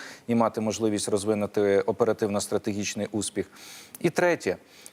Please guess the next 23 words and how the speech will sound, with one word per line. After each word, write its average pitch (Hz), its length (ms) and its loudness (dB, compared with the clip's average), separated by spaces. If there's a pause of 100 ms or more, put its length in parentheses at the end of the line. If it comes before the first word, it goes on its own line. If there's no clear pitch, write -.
(120)
витягнути 139 680 2
їх 131 260 -2
на 123 100 2
певні 120 320 2
напрямки, 127 500 0
не 113 120 2
дати 123 320 2
можливість 110 480 0
розтягти 110 440 -2
нашу 104 360 0
лінію 87 360 -6
оборони. 87 460 -2 (400)
І 110 80 -2
це 120 180 2
вдається. 143 600 -2 (500)
А 123 320 4 (460)
далі 147 520 2
спрогнозувати 123 840 0
хід - 240 -6
подій 117 420 0
безпосередньо 104 800 0
в 104 80 2
Авдіївці 101 680 -2